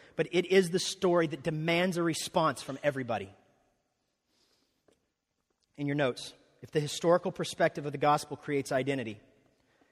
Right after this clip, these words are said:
and the theocentric perspective of the gospel gives meaning,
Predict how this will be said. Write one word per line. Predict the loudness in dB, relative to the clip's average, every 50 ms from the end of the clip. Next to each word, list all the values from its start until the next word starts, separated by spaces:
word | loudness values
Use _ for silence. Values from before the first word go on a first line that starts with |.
| _ _
and | -6 -6
the | -6
theocentric | -4 4 6 6 6 6 0 -6 -6 -6 -8 -10
perspective | -10 -16 -12 0 0 0 0 0 -10
of | -12
the | -4 0
gospel | 0 0 0 0 -4 -10 -8
gives | -6 -6 -6 -6 -4
meaning, | -6 -4 -4 -4 -4 -6 -8 -10